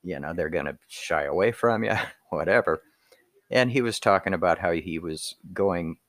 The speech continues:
to try to do maybe more, like he said, visual, but all magic is pretty much visual other than mentalism, <laughs> which,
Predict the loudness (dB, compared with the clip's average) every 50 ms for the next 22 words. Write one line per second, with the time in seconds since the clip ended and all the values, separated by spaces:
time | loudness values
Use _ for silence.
0 | _ _ -20 -18 -12 -4 0 2 4 4 2 2 -2 -4 -2 -2 -2 -2 -4 -6
1 | -10 -14 _ -6 -4 -4 -2 -2 -2 -2 -2 0 0 0 0 -2 -2 -6 _ _
2 | _ _ _ _ _ _ _ -20 -20 -20 -20 -20 -20 _ _ _ _ _ _ _
3 | _ -20 -20 _ _ _ _ _ _ _ _ _ _ -6 -4 -2 0 0 0 2
4 | 4 4 4 4 4 4 6 6 6 4 0 -2 0 0 0 2 2 2 4 4
5 | 4 2 2 0 -2 -4 -4 -4 -6 -8 -8 -6 -6 -6 -8 -8 -12 _ _ _
6 | _ _ _ _ _ _ _ _ _ _ _ _ _ -8 -6 -6 -6 -4 -4 -4
7 | -4 -4 -6 -8 -10 -10 -10 -10 -10 -8 -6 -6 -6 -6 -6 -6 -8 -8 -10 -10
8 | -14 -16 -16 -18 -18 -16 -8 -4 -4 -4 -2 -2 -4 -2 -2 -2 -2 -2 -2 0
9 | 0 0 0 -2 -4 -10 _ _ _ _ _ _ _ _ _ _ _ _ _ -4
10 | -4 -4 -4 -6 -10 -12 -12 -14